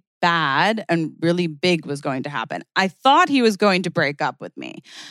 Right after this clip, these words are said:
So I, I was, I haven't been that anxious in a really long time, which is a great sign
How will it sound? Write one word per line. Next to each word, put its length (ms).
So 920
I, 680
I 240
was, 400
I 100
haven't 280
been 120
that 180
anxious 400
in 80
a 80
really 360
long 280
time, 440
which 180
is 120
a 80
great 600
sign 880